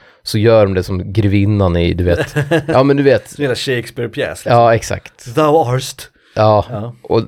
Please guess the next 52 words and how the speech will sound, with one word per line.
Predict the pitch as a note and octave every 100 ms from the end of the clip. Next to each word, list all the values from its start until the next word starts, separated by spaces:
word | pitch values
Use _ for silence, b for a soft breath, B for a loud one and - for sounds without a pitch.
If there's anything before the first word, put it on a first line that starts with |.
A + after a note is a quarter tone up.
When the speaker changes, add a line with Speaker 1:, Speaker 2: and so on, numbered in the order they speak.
| - -
Speaker 1:
han | A#2+ B2+
gör | C3
det | A#2
jävligt | A2+ G2+ F#2+
bra | A2 G#2
och | -
han | B2 B2
ska | A#2+
ju |
vara | A2+ A2+
typ | G2+
så | -
här | - _
tolv. | - - - - F2 b b
Speaker 2:
Mm. | A2 A2 A#2 B2+ -
Speaker 1:
Men | A2 A2+ -
eftersom | A2+ G#2
han | A2
är | G#2
liksom, | G#2 G2+ F#2
han | G#2+
är | F#2+
uppväxt | - - G#2 -
i, | F2+ F2
du | E2+
vet, | F2+ -
han | -
har | E2
fått | - - -
homeschooling | - A#2+ G#2+ F#2+ - G#2 G2+ G2+ F#2+
och |
han | F#2
är | E2+
liksom | E2+ -
kejsarens | - F#2 F2+ F2 F2+ -
unge, | G#2 F2+ F2+ F2+ -
Speaker 2:
Mm. | A2 G#2+ A2
Speaker 1:
så | F#2+
är |
han | F#2+
väldigt | F#2 F2 F2
så | G#2
här, | F2 E2+ -
jaha, | - - D3+ D3 A#2+ G2 A#2+
nej | A2+ B2+ C3+
men, | C#3+ C3+ - b b b b -
och | A#2 A2+
när | G#2
han | G2+
ska | G#2
då | G2
vara, | F#2 F2+